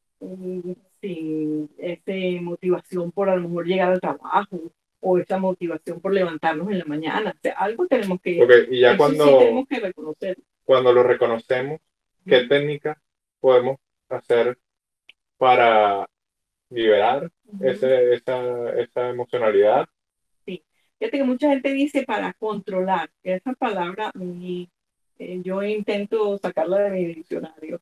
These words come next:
Speaker 2: Ok.
Speaker 1: ¿Por qué? Y yo, porque todo lo que controla se vuelve más, más profundo, se vuelve más fuerte todavía. Es como un volcán que quieras tapar, taparlo, en algún momento va a explotar mucho más fuerte,
Speaker 2: Ujú.
Speaker 1: ¿no? Entonces, no es controlar, es cómo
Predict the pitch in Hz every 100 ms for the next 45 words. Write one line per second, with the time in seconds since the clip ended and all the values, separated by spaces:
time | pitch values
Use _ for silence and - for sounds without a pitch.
0 | _ - 226 185 - 185 226 190 190 180
1 | - 180 - - _ _ _ _ 214 247
2 | 392 269 226 208 185 233 220 254 302 -
3 | 190 180 190 190 180 - _ 185 151 -
4 | - 214 - 175 185 175 170 165 160 185
5 | - 185 - 185 175 - 185 160 156 160
6 | 139 - _ 185 - 208 220 196 196 208
7 | 196 196 190 214 - 180 208 - 185 165
8 | 180 196 _ 180 - 160 175 226 _ _
9 | 180 190 170 165 180 202 185 196 170 185
10 | 180 160 175 185 - - - - 135 123
11 | 160 175 _ _ _ - 180 214 214 202
12 | 190 202 _ 254 240 220 185 170 170 -
13 | 180 - _ _ 190 190 208